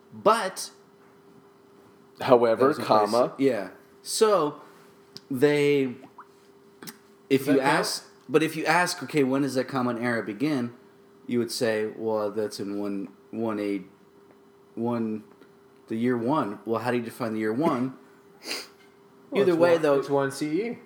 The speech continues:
Speaker 1: One C E, but why, why is that one C E when we know that there were many years before that? So it's been a while since, uh,
Speaker 2: He said
Speaker 1: since
Speaker 2: so again.
Speaker 1: Man.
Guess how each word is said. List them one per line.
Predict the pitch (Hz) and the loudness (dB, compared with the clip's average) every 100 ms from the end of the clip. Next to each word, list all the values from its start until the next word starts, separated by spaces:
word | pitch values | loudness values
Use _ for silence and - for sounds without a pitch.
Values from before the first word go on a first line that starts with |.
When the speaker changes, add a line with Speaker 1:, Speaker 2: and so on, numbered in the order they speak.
| - | -4
Speaker 1:
One | 143 131 | 2 2
C | 131 135 175 | 2 0 0
E, | 185 | -2
but | 113 117 110 | 0 0 0
why, | 120 127 131 | 0 2 2
why | 135 127 135 | 0 2 2
is | 135 131 | 2 -2
that | 123 | -2
one | 127 120 | -2 -4
C | - 117 123 135 | -6 -6 -2 -2
E | |
when | 117 110 113 | -2 -4 -4
we | 120 | -2
know | 113 123 | -2 -2
that | 120 117 | -4 -2
there | 113 | -2
were | 110 110 110 107 | -2 -4 -8 -6
many | 107 107 | -6 -4
years | 104 104 - | -6 -6 -8
before | 101 - 113 104 | -12 -6 -6 -4
that? | 87 82 - _ _ _ - - - - - | -8 -12 -18 _ _ _ -20 -20 -20 -20 -20
So | - - 165 151 | -10 2 4 4
it's | 147 147 | 2 -2
been | - 185 | 0 2
a | |
while | 143 160 180 | 4 2 2
since, | 135 139 135 - 143 | -2 -4 -4 -4 0
uh, | 139 135 131 | 2 2 2
Speaker 2:
He | 123 | 0
said | - 123 | 4 4
Speaker 1:
since | 110 | 4
Speaker 2:
so | - 120 107 | 2 4 2
again. | 98 101 110 117 | 0 0 2 0
Speaker 1:
Man. | 220 269 254 143 113 | 2 4 4 2 -2